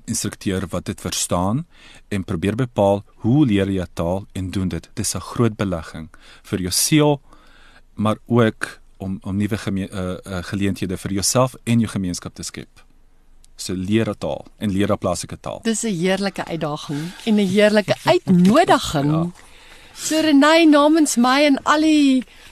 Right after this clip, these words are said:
Speaker 2: Kopskuif luisteraars wil ons vir jou alles wat mooi is toewens.
Speaker 1: Baie dankie, baie dankie vir die geleentheid.
Speaker 2: Dit is vir my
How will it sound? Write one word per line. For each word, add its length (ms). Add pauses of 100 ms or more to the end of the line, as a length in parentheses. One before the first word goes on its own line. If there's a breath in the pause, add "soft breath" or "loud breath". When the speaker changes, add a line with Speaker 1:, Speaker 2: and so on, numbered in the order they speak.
Speaker 2:
Kopskuif 580
luisteraars 880
wil 140
ons 160
vir 120
jou 140
alles 320
wat 160
mooi 240
is 160
toewens. 460
Speaker 1:
Baie 220
dankie, 480
baie 240
dankie 260
vir 120
die 100
geleentheid. 600 (160)
Speaker 2:
Dit 220
is 300
vir 100
my 300